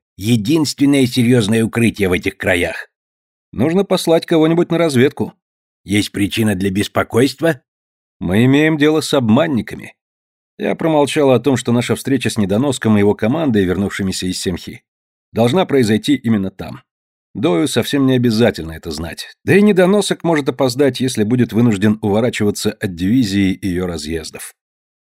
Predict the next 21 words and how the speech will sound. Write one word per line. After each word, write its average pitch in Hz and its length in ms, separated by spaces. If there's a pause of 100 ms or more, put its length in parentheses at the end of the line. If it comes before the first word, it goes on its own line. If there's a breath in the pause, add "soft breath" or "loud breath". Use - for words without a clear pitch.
(440)
"Могу 95 360
я 107 200
пойти? 82 520 (160)
Моё 101 280
отсутствие 110 600
ни 104 120
у 101 100
кого 98 280
не 101 160
вызовет 92 460
интереса". 95 640 (580)
"Прихвати 156 540
лебедя, 110 460
а 85 40
то 143 140
он 131 180
не 131 80
упустит 131 460
возможности 117 640
нас 110 260
выдать". 107 420